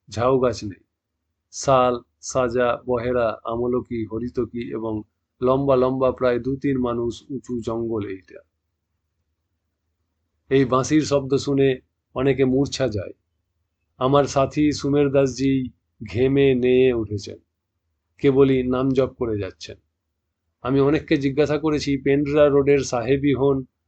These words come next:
আর নর্মদা তটের সাধুই হন, অনেকেই এই শব্দ শুনেছেন,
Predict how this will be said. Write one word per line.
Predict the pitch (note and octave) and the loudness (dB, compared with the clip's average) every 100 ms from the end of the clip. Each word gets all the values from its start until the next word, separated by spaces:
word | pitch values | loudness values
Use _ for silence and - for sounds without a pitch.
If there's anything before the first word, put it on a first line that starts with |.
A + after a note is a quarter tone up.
| - | -4
আর | B2+ B2 | -2 0
নর্মদা | B2 C3 C#3 C3+ | 0 2 2 2
তটের | C3+ C3+ C3+ C3 | 2 2 2 0
সাধুই | - A#2 A#2+ C3+ | -2 -4 -2 -2
হন, | G2+ F#2 - _ _ _ _ _ | -2 -6 -14 _ _ _ _ _
অনেকেই | C3 C#3 C#3+ D3+ C3 - | 0 0 4 4 4 0
এই | C3 | -4
শব্দ | B2 B2+ - | -2 -4 -2
শুনেছেন, | B2+ B2+ A2 G2+ G2 | -4 -2 -4 -6 -10